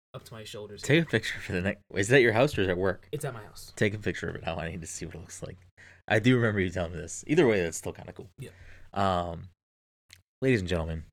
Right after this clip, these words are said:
Speaker 2: welcome to the Pass Control Podcast, a show where a couple of best friends talk about the latest in video games and nerd culture. Sometimes we have guests, sometimes we talk about Overwatch too much. Either way, we have a new, delicious episode for you each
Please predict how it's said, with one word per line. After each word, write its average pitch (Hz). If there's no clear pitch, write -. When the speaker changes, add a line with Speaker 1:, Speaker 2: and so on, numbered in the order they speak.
Speaker 2:
welcome 98
to -
the 92
Pass 92
Control 90
Podcast, 90
a 110
show 170
where 139
a 101
couple 196
of 160
best 143
friends 123
talk 107
about 101
the 98
latest 98
in 92
video 113
games 104
and 92
nerd 85
culture. -
Sometimes 143
we 131
have 117
guests, 147
sometimes 123
we 110
talk 110
about 104
Overwatch 104
too 117
much. 107
Either 143
way, 98
we 113
have 107
a 90
new, 113
delicious 110
episode 95
for 92
you 90
each -